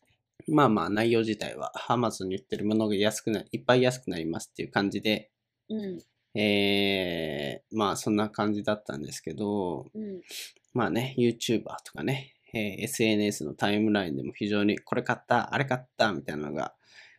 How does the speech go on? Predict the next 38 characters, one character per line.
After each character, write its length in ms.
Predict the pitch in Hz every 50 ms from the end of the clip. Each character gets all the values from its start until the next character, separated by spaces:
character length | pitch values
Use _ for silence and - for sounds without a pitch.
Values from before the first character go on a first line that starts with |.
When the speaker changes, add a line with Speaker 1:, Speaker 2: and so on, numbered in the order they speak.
| _ _ _ _
Speaker 1:
え 260 | 120 107 101 104 101 104
ー、 20 |
非 120 | - - -
常 120 | - 139
に 100 | 139 135
た 120 | 135 123
く 100 | 123 -
さ 200 | - - 117 117
ん 60 | 113 110
出 80 | 110 107
て 140 | - -
ま 160 | 67 58 - -
し 180 | - - -
て、 400 | - _ 107 104 92 82 - - _ _ _ _ _
Speaker 2:
う 60 | - 233
ん。 40 | 220 202 190 175 - - _ _ _ _ _ _ _ _ _ _ -
Speaker 1:
で、 680 | - 113 110 107 107 104 107 104 104 104 101 92 - - _ _ _ _ _ _ _ _ - _ _ _ _ _ _ _ _ _ _ _ _ _ _ _ _ _ _ _ _ _ _ _ _ _ _ _ _ _ _ _ _ _ _ _ _
っ 20 | _ -
て 80 | 131
い 20 | 113
う 40 |
話。 440 | - - 104 95 - - - - - -
<laughs> 60 | - - - - - - - - - 156 131 151
や 120 | 147 143
ば 100 | 113 113
い。 40 | 110 - _ _ - - 180 247 277 294 277 226 151 -
オ 100 | 123 123
チ 120 | 127 -
を 80 | 120 110
考 160 | - - 113 110 107
え 80 | 104
て 60 | 104 -
な 100 | - - -
か 60 | -
っ 20 | -
た。 80 | -
Speaker 2:
<laughs> 0 |
Speaker 1:
っ 800 | _ - - - - 320 - - - 208 285 - - - 277 240